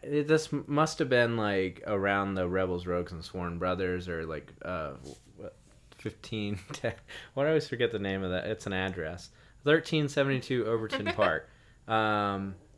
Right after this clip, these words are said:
Speaker 1: I believe that was, like, it was kinda, like, in between that time frame is when I remember seeing them. And then I don't know if personally, if I saw Lucero live from that moment to, like, years later,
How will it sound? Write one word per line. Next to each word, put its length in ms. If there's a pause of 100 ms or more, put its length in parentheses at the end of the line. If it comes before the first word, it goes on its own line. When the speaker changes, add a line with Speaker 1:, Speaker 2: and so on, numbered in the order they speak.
(320)
Speaker 1:
I 120
believe 380
that 120
was, 240
like, 260 (140)
it 120
was 120
kinda, 220
like, 180
in 160
between 420
that 200
time 300
frame 340
is 120
when 120
I 60
remember 280
seeing 260
them. 220
And 160
then 100
I 140
don't 460
know 240
if 60 (200)
personally, 840 (580)
if 220
I 160
saw 600
Lucero 760
live 600
from 520
that 320
moment 540 (880)
to, 160
like, 280 (100)
years 640
later, 420